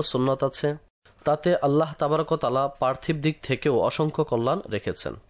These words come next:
বিষয়টা এমন না যে এসব কাজে কেবল পরকালীন কল্যাণ আছে, বরং আল্লাহ তাবারক ওয়া তাআলা সেসব বিষয়ে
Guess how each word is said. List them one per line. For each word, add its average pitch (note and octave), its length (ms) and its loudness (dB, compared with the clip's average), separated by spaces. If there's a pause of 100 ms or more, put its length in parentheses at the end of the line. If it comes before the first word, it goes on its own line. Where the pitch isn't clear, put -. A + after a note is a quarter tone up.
(840)
বিষয়টা F#3 440 0
এমন E3 240 4
না C#3 140 2
যে A#2+ 160 2 (160)
এসব C3+ 360 2
কাজে C3+ 300 0
কেবল C#3+ 360 2
পরকালীন C#3+ 560 2
কল্যাণ A#2 400 2
আছে, G#2 280 0 (1000)
বরং C#3+ 260 2 (160)
আল্লাহ D3 360 2
তাবারক C#3+ 400 0
ওয়া D3+ 120 0
তাআলা A#2 280 2
সেসব D3 500 0
বিষয়ে B2 360 4